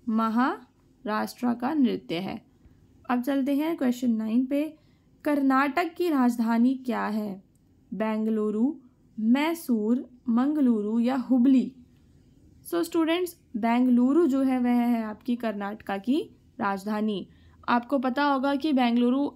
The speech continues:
आईटी के लिए बहुत ज़्यादा फेमस है, इन्फॉर्मेशन टेक्नोलॉजी सेंटर के लिए। So बेंगलुरु को एक और नाम दिया जाता है, ठीक है, वो नाम आपको बताना है।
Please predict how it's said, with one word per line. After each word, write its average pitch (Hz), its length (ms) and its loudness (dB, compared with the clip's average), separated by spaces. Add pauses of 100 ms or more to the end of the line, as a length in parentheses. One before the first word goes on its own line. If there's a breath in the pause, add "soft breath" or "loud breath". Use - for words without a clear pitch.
आईटी 233 500 0
के 262 120 -2
लिए 262 140 0
बहुत 226 240 0
ज़्यादा 247 200 -2
फेमस 220 420 -4
है, 247 100 0
इन्फॉर्मेशन 233 720 0
टेक्नोलॉजी 214 800 -2
सेंटर 208 420 -6
के 240 140 0
लिए। 254 280 -2 (540 loud breath)
So 381 160 -2
बेंगलुरु 277 520 0
को 339 260 -2
एक - 280 -12
और 302 520 0 (200)
नाम 240 360 4
दिया 233 220 4
जाता 190 320 -6
है, 196 340 -6 (380 soft breath)
ठीक 269 180 -4
है, 320 360 -2
वो 240 280 -2
नाम 262 340 2
आपको 247 280 -2
बताना 180 360 -6
है। - 160 -14